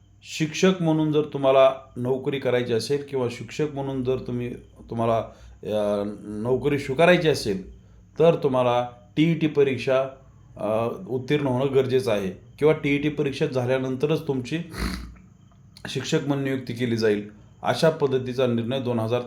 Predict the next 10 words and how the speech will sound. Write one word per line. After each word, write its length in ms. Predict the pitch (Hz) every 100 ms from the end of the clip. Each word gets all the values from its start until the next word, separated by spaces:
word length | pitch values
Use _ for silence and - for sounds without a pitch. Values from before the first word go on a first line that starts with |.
| 123
तेरा 200 | 113 113
साली 260 | 117 117
महाराष्ट्रामध्ये 600 | 113 107 107 104 107 107
घेण्यात 320 | 101 101 98
आला. 260 | 92 95 127 - - - - - - - - - - -
आणि 320 | 139 175 151 - - - - - -
दोन 200 | 135 160
हजार 240 | 151 175
एकोणीस 420 | 170 165 165 151
साली 280 | 127 107 113